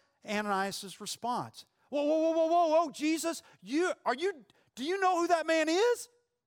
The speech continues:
I might die if I do that. Certainly I'll go to prison. Are you sure you know how to lead in this situation?"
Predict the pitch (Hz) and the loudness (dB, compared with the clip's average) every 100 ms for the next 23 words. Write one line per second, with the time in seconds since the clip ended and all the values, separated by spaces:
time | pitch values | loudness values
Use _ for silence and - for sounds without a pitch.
0 | _ _ _ _ _ _ - _ - 285 | _ _ _ _ _ _ -20 _ -2 2
1 | 381 370 294 277 208 175 311 359 415 392 | 2 2 2 0 -6 0 4 6 6 6
2 | 294 233 240 226 226 208 165 190 156 127 | 4 2 -2 0 0 0 -4 -6 -4 -4
3 | - _ _ - - 415 392 294 240 214 | -8 _ _ -8 0 0 2 2 2 0
4 | 226 185 - 302 392 339 262 311 320 _ | -2 -2 -4 0 0 0 -4 -6 -12 _
5 | _ _ _ _ _ _ _ 214 294 427 | _ _ _ _ _ _ _ -4 0 -2
6 | - - 359 392 349 359 370 330 330 370 | -2 -2 2 2 0 -6 -4 2 4 4
7 | 247 294 311 262 254 302 330 370 381 _ | 2 2 2 0 -2 0 2 0 -6 _
8 | _ _ _ _ _ 254 269 269 294 - | _ _ _ _ _ -6 -6 -4 -6 -6
9 | 294 294 330 320 381 392 | 0 2 0 -4 -12 -14